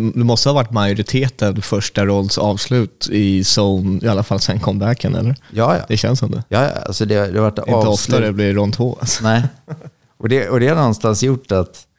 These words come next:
Speaker 2: när det läggs in time, för time-matcher, eh, procentuellt går ju väldigt, väldigt mycket oftare till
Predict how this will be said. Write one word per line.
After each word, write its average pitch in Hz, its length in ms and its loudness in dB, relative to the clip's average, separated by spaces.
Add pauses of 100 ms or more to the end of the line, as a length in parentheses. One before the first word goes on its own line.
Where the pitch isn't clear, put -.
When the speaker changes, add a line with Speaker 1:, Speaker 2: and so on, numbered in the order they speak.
(560)
Speaker 2:
när 110 140 2
det 113 60 0
läggs 113 340 0
in 135 140 2
time, 110 420 0
för 113 120 -2
time-matcher, 110 1040 -2
eh, 50 300 -4 (1800)
procentuellt 107 760 -2
går 98 180 0
ju 87 180 -2 (140)
väldigt, 107 540 0
väldigt 101 280 -6
mycket 104 200 -4
oftare - 460 -6
till - 300 -6